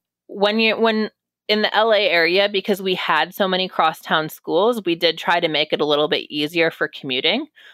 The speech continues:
So the time commitment was, um, most of the program was done on Tuesday evenings. So you're talking about, like, five hours between your, um, freshmen and sophomores do a one-hour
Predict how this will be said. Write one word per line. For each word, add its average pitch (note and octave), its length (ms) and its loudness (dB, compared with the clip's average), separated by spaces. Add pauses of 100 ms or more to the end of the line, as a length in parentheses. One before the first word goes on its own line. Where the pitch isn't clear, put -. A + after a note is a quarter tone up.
(120)
So E3 420 2
the E3+ 120 0
time F#3+ 320 -2
commitment F3+ 600 0
was, D3+ 720 0 (340)
um, C#3 520 -2
most F#3+ 440 0
of G3 160 2
the F#3 80 0
program F3 640 0
was D#3+ 160 0
done D3+ 260 0
on C#3+ 180 0
Tuesday D3+ 600 -2
evenings. D#3+ 760 -2
So D#3+ 280 0
you're D#3 160 0
talking D#3+ 400 -2
about, C#3+ 320 0
like, D3+ 160 -4
five D#3 400 0
hours D#3 480 2
between D3+ 480 -6
your, D3 260 0 (400)
um, C#3+ 280 0
freshmen F#3 360 0
and F3 160 -2
sophomores E3 540 0
do E3 140 0
a D3+ 60 2
one-hour D3+ 720 2